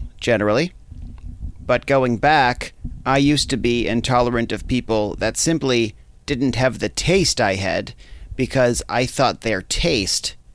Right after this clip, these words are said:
especially in spirits when I was a bartender, you know, and drinks,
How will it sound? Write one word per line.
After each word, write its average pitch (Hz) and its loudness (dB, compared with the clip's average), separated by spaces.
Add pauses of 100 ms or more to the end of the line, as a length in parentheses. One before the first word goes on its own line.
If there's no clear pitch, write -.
(280)
especially 123 -2
in 95 -6
spirits 120 -2
when 107 -4
I 92 -4
was 95 -6
a - -8
bartender, 104 -2
you 113 -4
know, 101 -2
and 95 -6
drinks, 98 -2